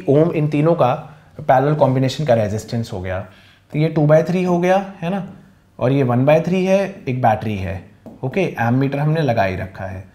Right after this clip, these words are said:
तो आप समझ चुके हैं क्या हो रहा है। अ, current flowing in the circuit जो है वो है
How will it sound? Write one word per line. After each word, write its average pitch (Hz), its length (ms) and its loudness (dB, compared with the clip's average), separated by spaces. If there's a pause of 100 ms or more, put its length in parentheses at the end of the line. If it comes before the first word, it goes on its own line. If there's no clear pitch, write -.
(600)
तो 165 60 4
आप 170 80 6
समझ 175 240 2
चुके 180 240 -2
हैं 180 120 -2
क्या 175 140 6
हो 170 120 6
रहा 170 120 4
है। 196 140 -2 (440)
अ, 117 340 4 (320)
current 185 300 4
flowing 175 260 2
in 170 100 0
the 170 160 0
circuit 175 280 0
जो 147 220 0
है 131 540 -4 (380)
वो 165 180 4
है 147 500 0